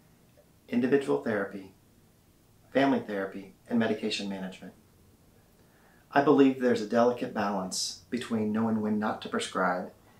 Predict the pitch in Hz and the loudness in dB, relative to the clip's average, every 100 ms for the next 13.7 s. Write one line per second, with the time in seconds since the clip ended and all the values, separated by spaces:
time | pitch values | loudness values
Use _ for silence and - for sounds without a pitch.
0 | _ - _ - 127 143 165 180 123 120 | _ -20 _ 2 4 6 4 2 0 0
1 | 120 - 113 - 120 104 98 - - - | 0 -6 -10 -2 -2 0 -2 -4 -10 -8
2 | - - - _ _ _ _ _ _ - | -6 -8 -16 _ _ _ _ _ _ -2
3 | 107 107 135 120 107 - - _ - - | 2 6 6 6 4 -6 -20 _ -20 -20
4 | - 135 147 160 147 147 131 - - 107 | -8 0 2 4 2 0 -6 -6 -8 -6
5 | 104 104 120 107 - - - _ _ _ | -8 -6 -2 0 -2 -8 -20 _ _ _
6 | _ _ _ _ _ - - _ - 139 | _ _ _ _ _ -20 -20 _ -2 4
7 | 147 147 117 101 101 - _ _ _ - | 4 4 -4 -8 -10 -18 _ _ _ -20
8 | _ - _ 143 151 165 151 151 147 - | _ -20 _ 0 2 4 4 4 2 0
9 | 120 107 104 - - 127 - 143 156 165 | 0 2 0 -4 -10 -8 0 4 4 4
10 | 156 139 127 110 101 104 - - - - | 2 2 0 -2 -2 -4 -6 -10 -18 -20
11 | _ - - 110 104 107 - 135 139 135 | _ -14 0 2 2 -2 0 2 2 2
12 | 131 123 - - 202 202 196 - 226 220 | 2 -2 -4 -4 -2 -6 -8 -10 -4 -4
13 | 202 196 - - - - | -4 -6 -6 -6 -10 -16